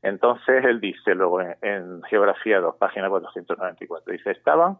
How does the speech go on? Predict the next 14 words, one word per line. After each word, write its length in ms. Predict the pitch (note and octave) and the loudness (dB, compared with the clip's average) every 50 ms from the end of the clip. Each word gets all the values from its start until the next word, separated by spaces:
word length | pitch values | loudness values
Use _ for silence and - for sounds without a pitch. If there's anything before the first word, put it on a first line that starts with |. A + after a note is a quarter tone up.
| _ _ _ _ _ _ _ _ - | _ _ _ _ _ _ _ _ -6
en 100 | G#2 G2+ | -2 0
el 140 | - - | 0 0
mismo 320 | A2 B2 B2 A#2 B2 A2+ - | 0 -2 -4 -2 -2 0 2
paralelo 600 | - A2+ G#2+ A2 A#2+ C3+ C#3 D#3 E3 F#3 G#3+ - _ _ - | 4 4 4 4 4 4 4 4 2 0 0 -4 _ _ -2
que 80 | - | 0
el 60 | G2+ | 0
estrecho 460 | F#2 F2 - _ - A#2+ A#2 - - F#2+ | 0 0 -2 _ -2 -2 0 0 -2 -2
de 60 | - | -2
Sicilia, 640 | - - F#2+ - _ - C#3+ D3 D#3+ E3 F3 F3 E3+ _ _ _ _ _ _ _ _ _ _ _ | -4 -8 -16 -12 _ -6 -4 -2 2 2 2 2 0 _ _ _ _ _ _ _ _ _ _ _
que 100 | - G#2 | 0 0
Atenas 400 | G2+ - C3 C3+ D3 D#3 D3+ - - - _ | 2 4 2 2 4 2 2 0 -2 -12 _
y 100 | - A#2+ | -8 -2
que 140 | - G#2+ G2 | 0 2 2
Rodas". 340 | F#2+ - G2 F2 D#2 C#2+ - | 4 4 2 2 2 -2 -6